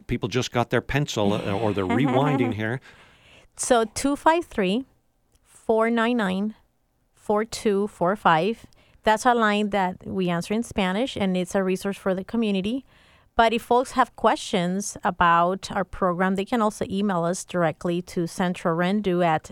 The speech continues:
Speaker 2: S V D P Seattle dot org, and that's Centro, C E N T R O, Rendu, R E N D U,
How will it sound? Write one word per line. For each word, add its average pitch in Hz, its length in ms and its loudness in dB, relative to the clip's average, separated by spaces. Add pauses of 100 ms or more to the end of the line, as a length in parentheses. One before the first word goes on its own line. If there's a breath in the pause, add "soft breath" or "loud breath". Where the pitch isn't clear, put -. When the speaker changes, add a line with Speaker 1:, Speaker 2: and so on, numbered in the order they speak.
Speaker 2:
S 185 180 0
V 190 100 -2
D 175 140 -6
P 175 240 -4
Seattle 185 460 0
dot 160 180 0
org, 185 260 -2
and 180 140 -2
that's 175 180 0
Centro, 208 520 -4 (340)
C - 420 -4
E 202 220 -4
N 202 340 -2 (360 soft breath)
T 170 200 -2
R 196 180 2
O, 190 340 0 (680)
Rendu, 185 460 -2 (120)
R 185 220 2
E 208 180 -2
N 220 320 0 (340)
D 208 380 -2
U, 233 220 -2